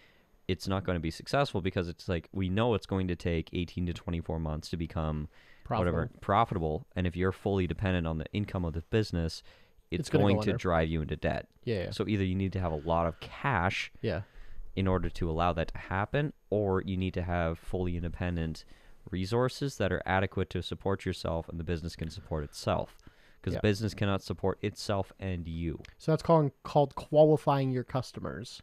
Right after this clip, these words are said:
Speaker 1: Right.
Speaker 2: And,
Speaker 1: Big thing.
Speaker 2: uh, and M L M does not do that.
Speaker 1: No, because it'll say yes to everyone.
Speaker 2: Yeah. And it,
Speaker 1: Everyone
Speaker 2: that
Speaker 1: that can pay, pay the amount.
Speaker 2: And that's a red flag.
Speaker 1: Yeah.
Speaker 2: Because you're, well, I, I, thi-, what I'm about to say is alleged.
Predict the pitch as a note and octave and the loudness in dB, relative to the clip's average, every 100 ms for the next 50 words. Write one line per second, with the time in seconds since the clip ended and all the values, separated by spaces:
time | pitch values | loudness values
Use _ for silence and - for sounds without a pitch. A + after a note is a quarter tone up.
0 | - E2+ - - - _ _ _ D#3 C#3+ | -6 -4 -4 -10 -20 _ _ _ 4 6
1 | C#3 C3+ C3 C3 B2+ B2+ - C#3+ C3+ D#3+ | 6 6 4 4 2 0 2 4 4 6
2 | D3+ C#3+ C#3 C3+ C#3 - C3+ B2 A#2 G#2+ | 8 8 6 4 2 4 0 2 -2 -4
3 | - - _ - D#3 C#3+ - - - - | -10 -18 _ -4 4 4 2 -10 -20 -20
4 | - - A2 A#2 G#2 G2 - G2 D#2 D#2+ | -20 -8 2 2 4 0 2 0 0 -2
5 | - F#2+ F#2+ D2 G#1+ - G#2 - - - | -2 0 0 0 -4 -6 -6 -6 -10 -20
6 | - D#3+ D3+ A2+ D#3 C3 B2+ A#2 A2+ G2+ | 0 4 6 8 8 6 4 4 2 0
7 | - - A2 F#2+ - - - - G#2 F2 | -2 -4 0 0 -2 -12 -12 -2 0 2
8 | E2 D#2+ A#1+ - - _ D#3 D3+ D#3+ - | 0 -2 -4 -10 -18 _ 2 6 6 6
9 | D#3 C3 B2+ - B2+ - - - - - | 2 4 0 2 2 2 -2 -16 -20 -20
10 | - F#2 C#3+ C#3+ D3+ C#3+ A#2+ - - - | -4 0 2 8 8 8 4 -2 -10 -12
11 | F#3 D3 C3+ C#3 D3+ E3 D#3+ E3+ E3 F3 | -8 -4 2 2 6 8 10 10 8 8
12 | D#3+ D#3+ E3 C3 D#3+ F3+ F#3 D3+ D3+ D3 | 4 4 -6 6 8 8 6 6 8 8
13 | D3+ C3+ D#3 C#3 B2 A#2+ C#3 B2 A#2 B2 | 8 8 6 6 4 2 2 2 0 -2